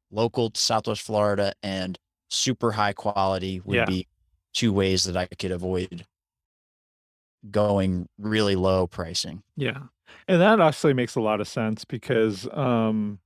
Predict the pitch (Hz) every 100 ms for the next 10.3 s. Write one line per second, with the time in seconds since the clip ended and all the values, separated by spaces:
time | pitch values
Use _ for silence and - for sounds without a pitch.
0 | - 143 117 - - 113 156 170 - 139
1 | 131 - 123 113 117 95 - 110 107 -
2 | 113 - 101 104 107 113 117 110 107 139
3 | 143 143 117 98 - _ 190 160 101 -
4 | 175 143 104 165 143 127 113 95 110 104
5 | 101 104 107 - 107 - 110 98 113 98
6 | 107 98 101 98 101 95 101 123 113 107
7 | 101 - 120 104 - _ - _ _ -
8 | - 104 107 127 - 120 104 104 113 120
9 | 139 120 104 107 104 107 - 117 120 95
10 | 101 - -